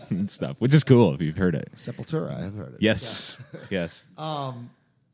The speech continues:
Speaker 2: and then what? And then so Central Florida. So Orlando is like, I don't know much about Orlando beyond, like, the few times we've played there and Disney World, obviously. Um, I mean, what, what is, what, I mean, what is,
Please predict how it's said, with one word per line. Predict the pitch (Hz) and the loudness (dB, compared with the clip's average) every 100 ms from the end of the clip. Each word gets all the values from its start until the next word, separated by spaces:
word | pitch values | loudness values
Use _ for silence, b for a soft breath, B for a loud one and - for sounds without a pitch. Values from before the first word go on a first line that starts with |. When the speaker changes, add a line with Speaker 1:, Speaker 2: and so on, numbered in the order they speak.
| _ _ _ _ | _ _ _ _
Speaker 2:
and | 147 175 | 0 2
then | 170 | 2
what? | 156 165 | 0 -4
And | 143 143 | -4 -4
then | 139 | -4
so | 131 139 | -4 -6
Central | 151 139 135 | -6 -8 -10
Florida. | 147 120 | -8 -8
So | 151 | -6
Orlando | 151 175 165 139 | -4 -4 -2 -4
is | 110 | -4
like, | 110 - | -10 -10
I | 127 | -8
don't | 139 | -8
know | 135 - | -8 -10
much | 131 131 120 | -10 -10 -10
about | 110 110 | -10 -10
Orlando | 107 107 104 104 | -10 -12 -12 -10
beyond, | 90 92 90 | -10 -10 -10
like, | 90 85 | -12 -16
the | |
few | - 90 | -14 -14
times | 90 85 82 | -14 -16 -16
we've | 82 | -18
played | - 92 | -16 -14
there | 82 82 | -14 -16
and | 87 | -16
Disney | 87 82 82 | -16 -14 -14
World, | 76 73 | -14 -16
obviously. | 76 73 76 76 78 _ B B B B | -16 -16 -16 -14 -16 _ B B B B
Um, | 101 95 80 76 71 - _ _ _ | -10 -8 -8 -12 -14 -20 _ _ _
I | 110 | -12
mean, | 107 | -8
what, | 101 117 - | -6 -6 -8
what | 98 110 98 | -8 -8 -6
is, | 90 78 - | -8 -10 -14
what, | 101 95 95 | -10 -8 -8
I | 92 | -8
mean, | 90 90 | -6 -6
what | 92 | -6
is, | 78 - | -8 -12